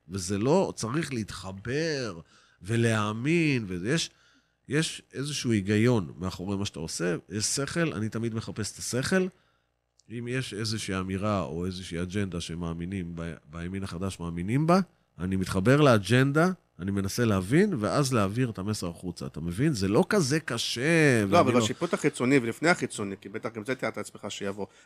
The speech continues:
Speaker 2: אבל בשיפוט שלך עם עצמך, קודם כל, שאתה אומר, "רגע, אני מסייע לקדם", זה לא מוכר במבה, "אני מסייע לקדם
Speaker 1: בוא,
Speaker 2: אג'נדה
Speaker 1: מוירן, בוא ניכנס
Speaker 2: שיכולה"
Speaker 1: לפרופורציות, שנייה, בוא, בוא. כל הזמן,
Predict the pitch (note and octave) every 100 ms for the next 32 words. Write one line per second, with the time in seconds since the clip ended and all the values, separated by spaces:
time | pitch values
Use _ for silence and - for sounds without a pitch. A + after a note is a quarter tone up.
0 | - A#2+ - E3+ - D3+ C#3 - A2+ C3+
1 | - G#2 - G2 - G#2+ A#2+ B2 B2+ A#2+
2 | G#2 G2+ A2+ A#2 B2 _ _ - A2 -
3 | G#2+ G#2 A#2 C#3+ D#3 C3+ A2 G#2+ B2 C3+
4 | A2+ C3+ F#3+ F3+ B2 A2+ B2+ A2+ A#2+ G#2+
5 | G2+ - _ _ A2 A2 - G#2+ C3 A3+
6 | A3+ C#3 - A2 A2+ D3+ F#3 F#3 - A2+
7 | D#3+ F3 G#3 A#3 A#3 A#3+ A#3+ E3+ C3 G3+
8 | G#3+ G#3+ G#3+ F3+ A2+ A#2+ B2 B2 A2 A#2
9 | A#2+ G#2 G#2 G2 G2 F2 B2+ E3 C3+ B2+
10 | C#3+ C3+